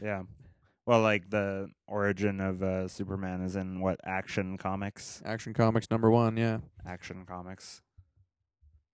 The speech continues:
Speaker 1: Lawrence Fishburne seems kind of wasted in this role.
Speaker 2: A little bit, but they needed, uh, diversity.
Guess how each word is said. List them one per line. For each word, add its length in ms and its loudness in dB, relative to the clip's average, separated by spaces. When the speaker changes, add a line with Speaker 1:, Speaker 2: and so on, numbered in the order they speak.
Speaker 1:
Lawrence 280 -4
Fishburne 500 -10
seems 260 -12
kind 160 -8
of 100 -12
wasted 400 -12
in 140 -12
this 160 -16
role. 240 -8
Speaker 2:
A 60 0
little 260 8
bit, 240 6
but 200 12
they 120 12
needed, 500 6
uh, 280 0
diversity. 680 2